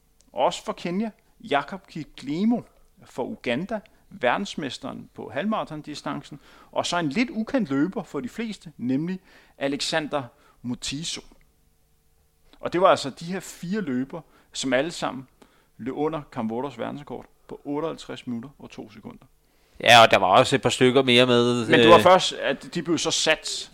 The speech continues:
Speaker 2: Det er
Speaker 1: i
Speaker 2: rigtigt nok,
Speaker 1: slutningen.
Speaker 2: men, men der var også en, den femte løber, han løb sådan noget otteoghalvtreds tretten, tror jeg det var, eller sådan noget sytten eller sådan noget. Øhm, så, så at, at, at der var mange, der, der løb, altså,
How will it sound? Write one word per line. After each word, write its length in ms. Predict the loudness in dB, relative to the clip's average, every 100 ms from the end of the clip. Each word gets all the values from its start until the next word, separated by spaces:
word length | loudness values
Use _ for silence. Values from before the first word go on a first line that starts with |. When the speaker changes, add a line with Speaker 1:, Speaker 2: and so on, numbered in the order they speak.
| 6
Speaker 2:
Det 80 | 10
er 40 |
Speaker 1:
i 40 | 12
Speaker 2:
rigtigt 160 | 12
nok, 140 | 10 6
Speaker 1:
slutningen. 220 | 6 4
Speaker 2:
men, 80 | 6
men 100 | 8
der 60 |
var 160 | 10 12
også 180 | 10 8
en, 360 | 6 4 2
den 260 | 0 0 0
femte 320 | 4 4 6
løber, 320 | 6 6 8
han 300 | 6 4 2
løb 520 | 2 4 4 2 2
sådan 140 | 2 2
noget 280 | 4 4 4
otteoghalvtreds 1160 | 4 6 4 4 0 -2 -2 -2 -6 -6 -6 -6 -8 -6
tretten, 460 | -4 4 6 4 -2
tror 220 | -2 0
jeg 80 | 0
det 80 |
var, 140 | 2 2
eller 120 | 2
sådan 120 | 0
noget 160 | -6 -6
sytten 300 | -6 -8 -8
eller 160 | -8
sådan 220 | -8 -8 -10 -12 -20 -20 -16
noget. 400 | -4 0 2 2
Øhm, 300 | -2 -6 -16 -18 -20 -20 _
så, 220 | -6 -2 -2
så 300 | 2 6 6
at, 340 | 6 2 -2 -6
at, 220 | -10 -12
at 180 | -8 0
der 80 | 2
var 140 | 4
mange, 800 | 2 2 6 8 8 4 2 -2 -2
der, 240 | 6 8 8
der 180 | 6 4
løb, 420 | 6 4 2 -4 -10 0
altså, 340 | 0 2 -4